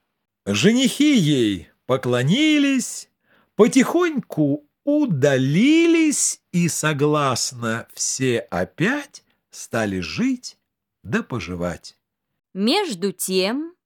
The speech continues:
Speaker 2: царица злая — про царевну вспоминая, не могла простить её.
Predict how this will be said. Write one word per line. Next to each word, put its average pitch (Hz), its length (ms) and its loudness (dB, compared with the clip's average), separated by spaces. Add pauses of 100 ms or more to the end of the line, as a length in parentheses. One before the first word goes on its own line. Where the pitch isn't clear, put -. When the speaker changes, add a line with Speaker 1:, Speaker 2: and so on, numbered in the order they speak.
(140)
Speaker 2:
царица 214 720 -2
злая — 269 680 -2 (420)
про 208 200 0
царевну 214 680 0
вспоминая, 208 1200 -2
не 202 280 -2
могла 196 640 0
простить - 840 -8
её. 170 540 -4